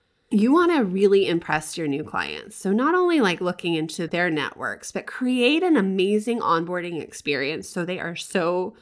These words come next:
freaking impressed. That can be the difference maker from a freelancer who just shows up, waits to be told what to do,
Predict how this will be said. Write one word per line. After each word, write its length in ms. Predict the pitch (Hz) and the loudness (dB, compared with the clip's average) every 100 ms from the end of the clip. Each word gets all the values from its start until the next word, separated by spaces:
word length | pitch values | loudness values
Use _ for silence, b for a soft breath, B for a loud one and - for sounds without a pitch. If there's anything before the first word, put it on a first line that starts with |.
| b b | b b
freaking 380 | 180 170 160 - | -6 -2 -2 -2
impressed. 640 | 151 - - - - - - _ _ _ _ - | -4 -4 -4 -6 -10 -12 -16 _ _ _ _ 0
That 220 | 175 - | 0 2
can 160 | 285 | 4
be 100 | 277 | 4
the 120 | 247 214 | 4 2
difference 440 | 160 - 185 190 | 2 -2 -6 -2
maker 320 | 208 196 214 | 0 0 -2
from 200 | 214 170 | -4 -4
a 100 | 143 | -4
freelancer 600 | 151 175 180 170 165 170 | -6 -4 -2 -2 -4 -8
who 120 | 165 165 | -6 -6
just 160 | 156 | -6
shows 320 | - 156 147 | -4 -2 2
up, 300 | 180 202 208 | 6 6 2
waits 280 | 175 143 - | -4 -4 -4
to 60 | 180 | -4
be 120 | 147 | -4
told 260 | 143 156 160 | -4 -6 -6
what 220 | 151 - | -10 -10
to 100 | - | -6
do, 400 | 170 214 214 | 2 6 6